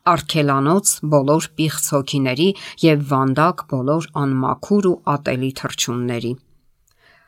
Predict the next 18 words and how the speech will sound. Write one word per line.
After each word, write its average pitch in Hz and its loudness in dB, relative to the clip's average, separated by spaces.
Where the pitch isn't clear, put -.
Կրկնվում 151 2
է 208 4
երկրորդ 143 -2
հրեշտակի 131 -2
լուրը 151 2
Բաբելոնի 135 0
անկման 135 -2
վերաբերյալ։ 127 -2
Նշվում 156 2
է 214 8
նաև 214 6
այն 151 4
ապականությունը, 131 0
որ 123 -4
մուտք 151 -2
է 160 0
գործել 131 -2
եկեղեցիներ՝ 127 -2